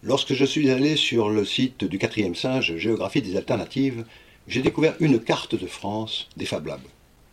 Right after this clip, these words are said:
Je n'avais jamais entendu parler des Fab Labs, qui s'écrit F A B, L A B. Qu'est-ce que c'est qu'un Fab Lab ? J'avais entendu parler des imprimantes trois D.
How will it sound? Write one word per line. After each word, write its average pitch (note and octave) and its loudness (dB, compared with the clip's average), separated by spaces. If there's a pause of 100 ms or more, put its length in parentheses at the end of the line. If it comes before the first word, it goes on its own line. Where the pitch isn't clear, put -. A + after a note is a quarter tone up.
(120)
Je - -10
n'avais G2 -6
jamais B2 0
entendu G2 -8
parler A#2 -8
des - -8
Fab C3 -8
Labs, F2+ -10 (420)
qui - -14
s'écrit F#2+ -6
F F#2+ -8
A F#2+ -2
B, A2 -4
L C#3 0
A F#2 0
B. F#2+ -2 (960)
Qu'est-ce - -6
que G2 -6
c'est - -4
qu'un F2+ -8
Fab D2+ -12
Lab ? C#2+ -14 (760)
J'avais - -8
entendu F2 -6
parler B2+ 2
des F2+ -4
imprimantes G2 -6 (800)
trois B2+ 0
D. F#2+ -4